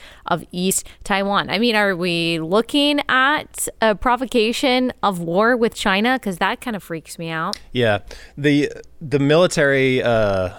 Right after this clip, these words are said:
Speaker 2: exercises by China is pretty much what I expected. I didn't think that they were gonna do anything to Pelosi, the plane,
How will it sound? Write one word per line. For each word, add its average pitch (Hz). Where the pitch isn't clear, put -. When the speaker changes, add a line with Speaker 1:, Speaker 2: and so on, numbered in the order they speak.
Speaker 2:
exercises 101
by 92
China 95
is 85
pretty 143
much 101
what 98
I 87
expected. 78
I 98
didn't 104
think 101
that 98
they 95
were 90
gonna 85
do 85
anything 85
to -
Pelosi, 82
the 76
plane, 82